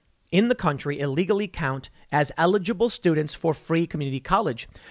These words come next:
which the bill broadly defines as any enrolled community college students that is attending at least on a half-time basis.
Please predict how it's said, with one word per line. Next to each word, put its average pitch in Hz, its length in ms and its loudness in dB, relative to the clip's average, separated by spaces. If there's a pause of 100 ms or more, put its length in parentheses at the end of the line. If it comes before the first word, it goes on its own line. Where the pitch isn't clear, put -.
(280)
which 175 180 6
the 196 100 6
bill 202 240 4
broadly 202 400 4
defines 180 640 0
as 143 340 -2
any 226 320 0
enrolled 185 400 2
community 175 280 -4
college 156 300 0
students 214 400 0 (260)
that 147 80 -4
is 147 60 -2
attending 185 400 0
at 156 140 -6
least 175 360 -2
on 143 220 -2
a 135 120 -4
half-time 117 480 -6
basis. 143 440 -4